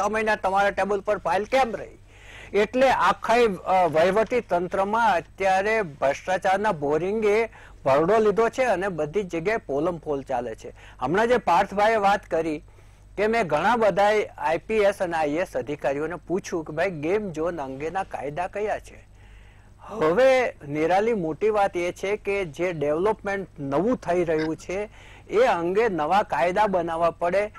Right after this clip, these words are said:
એ જ્યાં સુધી આવી દુર્ઘટના ના સર્જાય ત્યાં સુધી વહીવટી તંત્ર કે રાજનેતાઓને ધ્યાને પણ નથી આવતું.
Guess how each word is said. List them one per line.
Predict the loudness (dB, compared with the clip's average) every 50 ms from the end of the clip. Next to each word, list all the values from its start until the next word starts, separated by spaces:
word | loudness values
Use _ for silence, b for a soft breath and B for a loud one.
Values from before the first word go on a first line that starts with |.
| B B B B -2
એ | 0 0
જ્યાં | 0 0 0 -2 -2 0
સુધી | 0 0 2 4 4
આવી | 4 4 2 2
દુર્ઘટના | 0 0 0 0 0 0 0 -2 -2 0 0 0 0
ના | 2 2 2 2
સર્જાય | 2 0 -2 -2 0 0 0 0 0
ત્યાં | 0 -2 -2 0 0
સુધી | 0 0 0 0 0
વહીવટી | 2 2 2 2 2 2 0 0 0 -2 -4 -4
તંત્ર | -2 0 0 0 0 0 -2 -2 0 0 0 -2 -4 B B B B B B B -4
કે | -2 0
રાજનેતાઓને | 0 2 2 2 2 0 0 0 -2 0 0 2 2 2 0 0 -2
ધ્યાને | -2 -4 -4 -4 -2 -4 -4
પણ | -4 -4 -4 -4 -4
નથી | -6 -6 -6 -6 -6 -6
આવતું. | -6 -8 -10 -14 -18 -20 -20